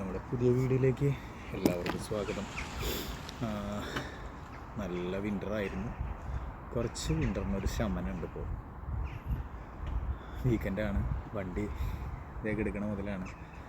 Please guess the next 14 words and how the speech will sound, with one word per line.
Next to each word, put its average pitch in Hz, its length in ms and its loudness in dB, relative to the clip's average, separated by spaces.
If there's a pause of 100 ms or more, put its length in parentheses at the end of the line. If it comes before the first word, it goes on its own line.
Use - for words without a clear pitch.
(500)
കമ്പനി 92 360 4
ബേസിലാണ്. 98 560 2 (800)
അപ്പോൾ - 240 6
വീക്കെൻഡുകളിൽ 95 680 4 (440)
നമുക്ക് 110 320 4
വന്ന 110 300 4
മെസ്സേജുകൾക്കൊക്കെ 98 960 0 (420)
റിപ്ലൈയും 95 480 0 (120)
കാര്യങ്ങളൊക്കെ 98 580 0
ആയിട്ട് 98 240 -2
നിൽക്കായിരുന്നു. 92 600 -2 (220)
എല്ലാ 92 220 0
വട്ടവും 117 380 0
വിളിക്കാറുണ്ട് 110 640 2